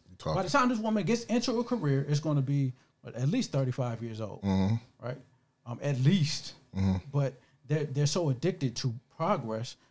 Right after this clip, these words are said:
Speaker 2: and working towards retirement, like men traditionally have, that they start creating families a lot later, if at all.
Speaker 1: Mm-hmm.
Speaker 2: And I'm talking about families. I'm not talking about baby mamas. No, no, you
Speaker 1: No, I know
Speaker 2: know,
Speaker 1: what you
Speaker 2: shout
Speaker 1: mean.
Speaker 2: out
Speaker 1: Yeah.
Speaker 2: to,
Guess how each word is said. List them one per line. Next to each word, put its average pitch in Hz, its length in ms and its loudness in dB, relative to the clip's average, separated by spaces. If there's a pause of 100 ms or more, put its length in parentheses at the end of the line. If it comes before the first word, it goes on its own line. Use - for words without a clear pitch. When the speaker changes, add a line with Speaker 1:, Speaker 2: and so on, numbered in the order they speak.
(120)
Speaker 2:
and 117 120 -8
working 120 280 -4
towards 113 280 -4
retirement, 110 720 -4
like 113 240 -10
men 160 180 0
traditionally 113 580 -8
have, 110 260 -6 (400)
that 117 160 -10
they 120 120 -6
start - 300 -8
creating 117 320 -8
families 120 460 -4
a 87 80 -12
lot 98 340 -12
later, 113 320 -4
if 117 180 -8
at 101 120 -12
all. 123 320 -8 (260)
Speaker 1:
Mm-hmm. 82 200 -8 (240)
Speaker 2:
And 127 80 0
I'm 170 60 0
talking 139 220 0
about 107 160 -2
families. 135 440 0
I'm 147 140 -2
not 160 140 -4
talking 156 220 -4
about 120 240 -4
baby 113 320 -4
mamas. 110 380 -8
No, 120 160 -6 (340)
no, 117 240 -10
you 123 60 -4
Speaker 1:
No, 117 60 4
I - 20 6
know 127 40 4
Speaker 2:
know, 175 60 4
Speaker 1:
what 151 80 4
you - 40 -2
Speaker 2:
shout 120 120 0
Speaker 1:
mean. 120 80 2
Speaker 2:
out 127 140 2
Speaker 1:
Yeah. 127 60 -2
Speaker 2:
to, 117 60 -2